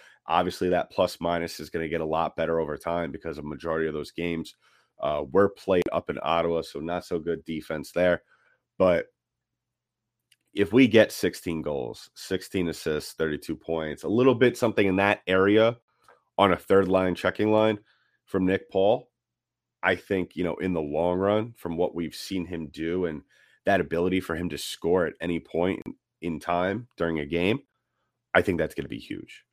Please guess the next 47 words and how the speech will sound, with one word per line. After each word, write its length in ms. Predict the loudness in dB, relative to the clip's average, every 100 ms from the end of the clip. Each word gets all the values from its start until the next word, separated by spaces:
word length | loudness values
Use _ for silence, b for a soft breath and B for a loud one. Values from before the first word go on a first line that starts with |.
| -2
Uh, 200 | 2 4
let, 280 | 8 8 6
let 300 | 4 8 10
me 160 | 10 8
know, 440 | 10 10 10 6 b b
let 140 | 4 4
us 160 | 4
know 340 | 4 4 4 2 -6
down 280 | 0 4 4
in 60 | 2
the 60 |
comments 400 | 0 0 0 -2
what 120 | -4 -6
you 100 | -4
think 180 | -4
of 80 | -4
this 140 | -4 -6
contract. 640 | -4 -4 -2 0 0 -2
Do 60 |
you 120 | -4 -4
think 380 | -4 -2 -2 -4 b b b 0
that 300 | 2 0 -4 _ _ _ _ -8
in 80 |
the 80 | -2
next 300 | -2 -2 -4
seven 320 | 0 2 0
years, 560 | -2 -2 -4 -8 -20 -20 -8
I, 180 | -4 -2
I 80 | 0
know 120 | 0
that's 200 | -2 -2
a, 220 | -2 -2
a 100 | -4
little 440 | -4 0 2 2 -2 b b b _
way 320 | -4 8 10
down 220 | 12 10 10
the 80 |
road. 400 | 8 8 6 4 -2
We're, 260 | -6 -4 -2
we're 180 | -2 -2
just 220 | -2 0
on 220 | 0 0
day 260 | 2 4 4
one 280 | 4 4
of 100 | 4
this 140 | 0 -4
contract. 580 | -2 -2 -2 -2 -2